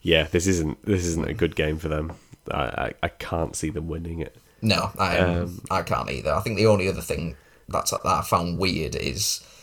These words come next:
Speaker 2: even though the Colts' offensive line is, is very good, Wentz just, he just seemed to take so many hits. I'm not sure if that's his fault or their fault, but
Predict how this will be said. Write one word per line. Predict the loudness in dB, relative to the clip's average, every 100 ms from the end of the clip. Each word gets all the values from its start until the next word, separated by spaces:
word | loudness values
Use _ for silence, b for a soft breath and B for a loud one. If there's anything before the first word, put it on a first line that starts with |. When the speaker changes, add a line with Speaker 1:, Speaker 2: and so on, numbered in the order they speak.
| B B 0
Speaker 2:
even | 2 4 4
though | 4
the | 4
Colts' | 4 4
offensive | 4 2 0 0 0
line | 0 0 0
is, | -4 -4
is | -4
very | 2 2 2 -2
good, | 4 8 8 6 2 -4 0
Wentz | 2 2 0 -2
just, | -2 -2 -2
he | -2
just | 0 2
seemed | 2 2
to | 2
take | 0 0 0
so | -2 2 4
many | 4 0 -2
hits. | -2 0 0 0 0
I'm | 2
not | 0
sure | 0 0
if | 2
that's | 0 0
his | 0 0
fault | 4 4 6
or | 2 4
their | 6 6
fault, | 4 6 6 6 0 -4
but | 2 4 2